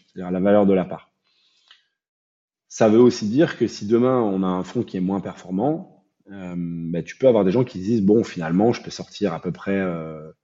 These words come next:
à la valeur de la part, bah, c'est à peu près ce que j'avais mis au départ. J'ai pris quelques années de rendement, je crois un peu moins dans le produit, euh, ok, je récupère mes billes. »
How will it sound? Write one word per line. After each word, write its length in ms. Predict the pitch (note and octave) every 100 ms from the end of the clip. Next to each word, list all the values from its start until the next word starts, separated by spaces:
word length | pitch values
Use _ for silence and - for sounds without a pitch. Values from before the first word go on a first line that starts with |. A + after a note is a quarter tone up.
| _ _ _ _
à 220 | E2 D#2 D#2+
la 80 |
valeur 160 | E2+ E2+
de 60 | E2+
la 120 | D#2+
part, 340 | - G2 F#2
bah, 120 | E2
c'est 120 | D#2 F2
à 40 |
peu 120 | F2+
près 160 | - F2+
ce 80 | -
que 80 |
j'avais 220 | F2 E2+ F2
mis 120 | F2+
au 60 |
départ. 580 | D#2+ E2 A#2 C#3 - _ _ _ _ _ _ _ _
J'ai 140 | G2
pris 160 | F#2 G2+
quelques 320 | G2 F#2 F#2+
années 160 | F#2+ F2+
de 40 |
rendement, 580 | E2+ E2+ F#2 A2+ C3 A#2+
je 120 | -
crois 240 | - - F#2
un 100 | F2+
peu 120 | G2
moins 220 | G2 G2
dans 100 | F#2
le 60 | F2
produit, 540 | - D#2 E2+ A#2 A2+
euh, 180 | E2 D2 - _ _ -
ok, 220 | F#2+ F#2 F2
je 100 | - F#2
récupère 320 | F2+ - F#2
mes 120 | F#2
billes. » 260 | F2 E2